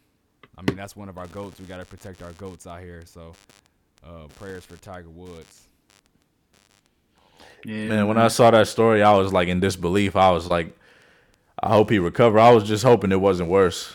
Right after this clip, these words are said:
Speaker 3: Then when, when, when I saw the pictures, I'm like, "That, that looks," I don't even wanna say it, but it just looked, you know, like it could have been the end of the road. Who knows?
Speaker 2: Yeah, it was crazy 'cause he, they said he don't even remember the accident. So, I mean, that, that's, that's crazy.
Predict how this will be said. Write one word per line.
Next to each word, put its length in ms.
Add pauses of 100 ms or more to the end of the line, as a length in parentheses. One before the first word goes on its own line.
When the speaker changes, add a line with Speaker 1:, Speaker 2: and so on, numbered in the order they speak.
(160)
Speaker 3:
Then 160
when, 160
when, 260
when 240
I 60
saw 180
the 60
pictures, 420
I'm 160
like, 200
"That, 260
that 160
looks," 300 (480)
I 100
don't 100
even 140
wanna 160
say 280
it, 140
but 100
it 100
just 200
looked, 320
you 100
know, 220 (800)
like 180
it 140
could 140
have 80
been 120
the 60
end 140
of 40
the 60
road. 420
Who 120
knows? 420 (1200)
Speaker 2:
Yeah, 160
it 40
was 140
crazy 400
'cause 180
he, 100 (100)
they 140
said 200
he 100
don't 120
even 140
remember 420
the 160
accident. 580
So, 340
I 100
mean, 400
that, 200
that's, 440
that's 340
crazy. 600